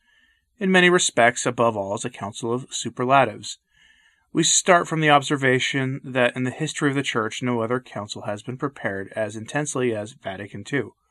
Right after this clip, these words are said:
Of course, even the council that preceded it had been very well prepared when it began on December eighth, eighteen sixty-nine. Probably the theological quality of the preparatory schemes were even higher than that of the council that followed it.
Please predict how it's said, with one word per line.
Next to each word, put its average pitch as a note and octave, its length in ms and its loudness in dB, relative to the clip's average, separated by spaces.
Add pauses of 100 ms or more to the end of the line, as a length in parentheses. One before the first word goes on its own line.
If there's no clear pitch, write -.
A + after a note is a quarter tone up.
(720)
Of - 120 -20
course, F2+ 440 -6
even G2+ 200 -6
the G2 80 -12
council G#2 380 -8
that A#2+ 180 0
preceded E3 480 2
it A2+ 220 0
had C#3 260 -4
been D3 160 -2
very C#3+ 200 2
well C#3 200 0
prepared B2+ 520 -2
when A2 120 -12
it C3 100 -6
began D3 480 2 (460)
on G#3 80 -4
December C#3+ 400 0
eighth, A#2 260 2
eighteen A2+ 400 -6
sixty-nine. A#2+ 720 -4 (720)
Probably C3 440 6
the B2 100 0
theological A2+ 560 -2
quality B2+ 540 2
of A2+ 100 -10
the A2+ 160 -4
preparatory A#2 640 -2
schemes C3+ 640 -2
were B2+ 80 -2
even C#3 240 -2
higher D3+ 340 6
than B2 200 -2
that A2 180 0
of A#2+ 80 -6
the C3 80 -4
council G2 380 -14
that A#2+ 120 -4
followed C3+ 360 2
it. - 100 -14